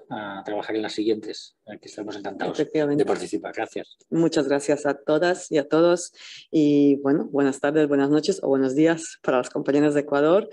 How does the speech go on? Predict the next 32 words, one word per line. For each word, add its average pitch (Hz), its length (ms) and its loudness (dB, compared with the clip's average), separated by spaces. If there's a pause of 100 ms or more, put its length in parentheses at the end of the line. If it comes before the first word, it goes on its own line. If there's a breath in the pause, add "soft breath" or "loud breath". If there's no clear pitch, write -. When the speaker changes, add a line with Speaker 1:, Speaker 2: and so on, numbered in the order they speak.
(440 loud breath)
Speaker 2:
Y 131 800 2
buena 147 220 4
Diada 147 260 4
de 139 100 2
Merced 151 440 -2 (140)
para 139 140 2
los 127 140 -2
que 139 80 0
sois 139 300 0
de 143 80 2
Barcelona. 151 600 0 (720 soft breath)
Ah, 123 340 0
es - 240 -6
la - 80 -2
fiesta 135 300 -4
local, 165 640 4
la, 131 300 0
una 131 180 2
de 131 100 2
las 131 360 -4 (140)
más 135 220 -2
grandes 156 400 2
que 135 120 0
tenemos 160 480 0
de 135 80 -2
la 135 80 2
ciudad. 151 460 2 (600 loud breath)
Y 139 380 4
hasta 139 220 -4
la 120 100 0
próxima, - 680 -2 (100)
hasta, 123 720 -2